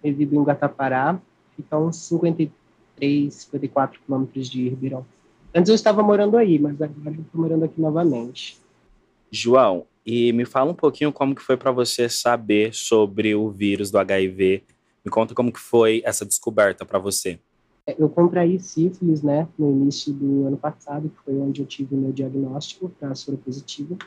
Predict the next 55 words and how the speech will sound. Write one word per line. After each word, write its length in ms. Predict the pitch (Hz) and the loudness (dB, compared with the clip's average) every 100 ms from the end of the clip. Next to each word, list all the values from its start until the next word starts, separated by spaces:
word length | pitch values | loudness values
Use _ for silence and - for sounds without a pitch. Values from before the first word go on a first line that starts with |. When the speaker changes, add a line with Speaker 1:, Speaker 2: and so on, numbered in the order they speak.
| _ _ _ - | _ _ _ -8
Speaker 1:
Só 240 | - 175 | 0 0
que 300 | 180 - 202 | 0 2 4
até 180 | 190 196 | 4 4
então 320 | 190 190 190 | 2 4 4
eu 60 | 208 | 4
não 280 | 208 214 | 0 -2
sabia 440 | 196 220 196 190 208 | -6 -6 0 2 2
que 420 | - 214 208 202 | -2 -2 0 0
era, 220 | 185 190 190 - - - | 2 4 4 0 -10 -6
era 180 | 175 180 | 2 4
o 80 | 180 | 6
H 200 | 180 190 | 6 4
I 40 | |
V, 200 | 196 143 | 2 -2
né? 220 | 131 143 147 | -2 -4 0
Eu, 160 | 151 151 - | 0 0 -2
eu 60 | 151 | -2
tinha 180 | 175 180 | 2 4
em 20 | |
mente, 380 | 170 160 185 180 | 6 4 2 0
eu 80 | |
já 180 | 151 147 | -2 -4
tinha 280 | 147 - 156 | -6 -6 -6
quase 240 | 156 156 | -2 -4
certeza 500 | 170 185 180 160 160 | -2 -4 -2 -2 -2
que 100 | 156 | -2
era 120 | 156 156 | -6 -6
sífilis. 600 | - 131 147 160 - - | -8 -8 -8 -10 -16 -16
Então 240 | 135 151 | -12 -6
eu 40 | 151 | -6
chamei 360 | - 147 147 | -4 -2 2
a 40 | 165 | 4
minha 160 | 175 | 4
mãe 160 | 151 143 | 4 0
num 140 | 147 | -2
canto, 500 | 160 - 143 151 - - _ _ _ _ | -4 -6 -6 -6 -6 -20 _ _ _ _
né, 60 | - | -4
Speaker 2:
Sim. 220 | - 156 | -2 0
Speaker 1:
falei: 20 | |
"Mãe, 220 | 156 151 | 0 0
olha, 220 | 147 139 139 | 0 0 -2
isso 100 | - _ | -6 _
aqui 100 | - | -10
pode 240 | 139 - | -8 -8
ser 100 | 139 | -10
sífilis, 600 | - - 139 - 160 160 - | -10 -6 -6 -4 -6 -8 -10
eu 60 | 143 | -14
quero 140 | 143 | -12
que 80 | 131 | -4
a 40 | |
mãe 120 | 143 135 | -2 -2
vá 100 | 139 | -4
no 80 | 131 | -6
posto 300 | 143 127 - | -12 -16 -4
comigo. 460 | 151 147 147 185 | 0 2 2 0